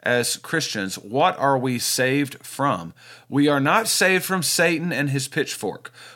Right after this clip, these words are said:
We are not saved from our own self-doubt. I, I, you know, I remember a, several years ago seeing a Hallmark Christmas movie, and it had these, this,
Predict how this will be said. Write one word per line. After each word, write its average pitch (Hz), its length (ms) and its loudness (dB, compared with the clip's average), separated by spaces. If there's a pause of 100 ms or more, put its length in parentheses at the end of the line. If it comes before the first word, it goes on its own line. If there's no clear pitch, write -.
We 143 180 4
are 139 140 4
not 151 320 2
saved 165 600 2 (180)
from 147 300 0
our 131 180 2
own 160 540 -2
self-doubt. 131 960 2
I, 123 60 2
I, 120 340 2
you 117 180 -6
know, 120 80 0
I 113 80 2
remember 143 460 2
a, 110 220 -2 (320)
several 147 340 0
years 113 240 -4
ago 98 320 -6 (300)
seeing 135 400 0
a 113 120 2
Hallmark 156 520 0
Christmas 139 440 -4
movie, 95 440 -4 (180)
and 127 160 2
it - 140 -2
had 139 380 0
these, 127 340 0 (380)
this, 139 340 0